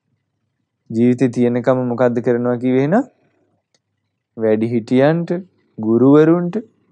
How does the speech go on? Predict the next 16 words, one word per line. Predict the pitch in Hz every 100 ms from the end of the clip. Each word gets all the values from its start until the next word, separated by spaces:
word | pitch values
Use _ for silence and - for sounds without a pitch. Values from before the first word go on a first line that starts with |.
| _ _ _ _
ආදර | - 117 120 127
ගෞරව | 127 131 135 185 269 - _ _ _ _ _ _ _ _ 110
දක්වනවා | 107 107 - 151 139 107 90 - _ _ _ _ _ _ _ _ _ _
කියලා. | 120 110 - - _ _ _ _ _ _ _ _ _ _ _ _
අද | 131 143
කාලේ | 156 147 147
කොහොමද | 147 147 147
කරන්නේ? | 143 151 120 113
ගුරුවරුන්ට | 123 127 131 139 156 440 - _ _ _ _ _ _ _ _ _ _ _ _ _ _ _ _ _ _ -
අපිට | 123 120 110
ගැහුවොත් | 110 117 120 120
එහෙම | 127 120
අපි | 113 120 110
වැරද්දකට | 110 113 120 120
මොකද | 117 120 123
කරන්නේ? | 175 151 101